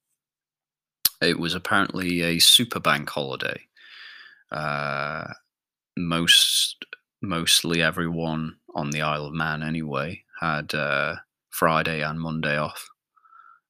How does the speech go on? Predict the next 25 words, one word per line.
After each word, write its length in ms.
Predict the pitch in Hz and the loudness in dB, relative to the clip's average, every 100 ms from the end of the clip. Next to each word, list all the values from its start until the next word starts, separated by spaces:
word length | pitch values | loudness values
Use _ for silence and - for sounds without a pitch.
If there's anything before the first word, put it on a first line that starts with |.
| - | -12
Um, 240 | - 71 - | -10 -8 0
I 160 | - 131 | 2 4
had 160 | 151 | 2
Friday 400 | - 113 101 87 | 4 6 6 6
off. 260 | 85 82 - | 2 0 0
I 80 | 82 | 0
had 120 | 92 | 0
to 60 | 85 | -2
book 300 | 87 - - | 0 0 0
it 60 | |
off 180 | 76 71 | -2 -2
from 320 | - 67 69 | -4 -6 -8
work, 400 | 78 80 - - - _ | -6 -6 -8 -10 -12 _
um, 400 | 69 69 73 110 - _ _ _ _ _ _ _ _ - - - | -4 -2 -4 -10 -16 _ _ _ _ _ _ _ _ -16 -12 -6
but 80 | |
that's 260 | 76 - - | -4 0 0
okay. 480 | 73 - 71 71 - _ _ - - - - _ - | 0 -2 0 0 -2 _ _ -20 -20 -20 -20 _ -10
Um, 540 | - 73 71 71 71 - _ _ _ _ _ - | -6 -6 -6 -8 -10 -14 _ _ _ _ _ -4
and 380 | 76 73 71 76 | -2 -2 -4 -4
Monday 600 | 80 78 76 73 73 - - - | -2 0 0 0 0 -4 -12 -10
today 540 | - - 71 71 - | -4 -2 -2 -2 -6
was 220 | - 82 76 | -4 -4 -4
a 40 | |
freebie, 520 | - 85 80 71 - _ _ | -2 2 2 0 -8 _ _
so 360 | - - 67 - | -4 0 0 -2